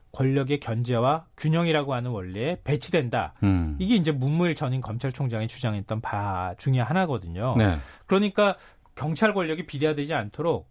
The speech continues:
Speaker 1: 자치경찰제를 도입하고 자치경찰제가 시행되는 시점에 맞춰서 우리의 권한을 내려놓으려면 내려놓겠다.
Speaker 2: 음.
Speaker 1: 이게 대략적인 검찰의 입장입니다.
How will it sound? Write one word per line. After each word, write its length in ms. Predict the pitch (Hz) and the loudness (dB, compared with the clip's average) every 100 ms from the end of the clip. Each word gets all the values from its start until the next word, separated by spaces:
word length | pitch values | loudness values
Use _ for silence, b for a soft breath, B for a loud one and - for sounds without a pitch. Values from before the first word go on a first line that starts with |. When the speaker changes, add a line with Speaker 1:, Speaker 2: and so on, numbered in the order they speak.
| - | -12
Speaker 1:
자치경찰제를 920 | - 147 - 220 185 - 143 143 139 | -6 -4 -2 0 0 -2 -4 -4 -6
도입하고 540 | 127 110 - 101 123 147 | -4 -6 -6 -6 -6 -6
자치경찰제가 1120 | - - 190 196 170 170 135 135 131 175 185 _ - | -6 -8 -2 -2 0 -2 -4 -6 -2 -2 -2 _ -18
시행되는 640 | - - 262 247 226 214 | -10 0 2 4 2 0
시점에 460 | - 208 - 233 226 | -4 -4 0 2 2
맞춰서 500 | 104 98 170 156 220 | -2 -2 -2 2 0
우리의 300 | 131 127 139 | 2 0 0
권한을 360 | 127 113 127 | -2 -2 -2
내려놓으려면 680 | 135 123 123 104 101 90 131 | -2 0 0 0 -2 -2 0
내려놓겠다. 800 | 156 123 151 135 120 - 143 104 - | 0 2 0 0 -2 0 0 0 0
Speaker 2:
음. 240 | 98 87 82 | 2 2 0
Speaker 1:
이게 200 | 151 151 | -2 -2
대략적인 580 | 123 135 - 160 156 | -2 -2 -2 -4 -4
검찰의 460 | 143 104 113 113 110 | -4 -6 -4 -4 -4
입장입니다. 760 | 95 131 117 95 80 71 76 | -6 -4 -4 -6 -8 -10 -10